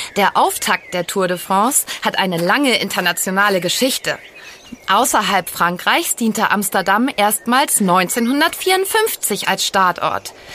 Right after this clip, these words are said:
Doch neben der niederländischen Stadt waren auch schon Städte in Belgien, Deutschland, Luxemburg, Großbritannien, Schweiz, Spanien,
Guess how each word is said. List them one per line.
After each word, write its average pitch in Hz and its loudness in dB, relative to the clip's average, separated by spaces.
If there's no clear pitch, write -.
Doch 156 -2
neben 214 2
der 180 2
niederländischen 196 2
Stadt - -2
waren 214 0
auch 190 0
schon 190 -4
Städte 214 -2
in 226 0
Belgien, 285 0
Deutschland, 269 0
Luxemburg, 220 0
Großbritannien, 254 0
Schweiz, 311 0
Spanien, 285 2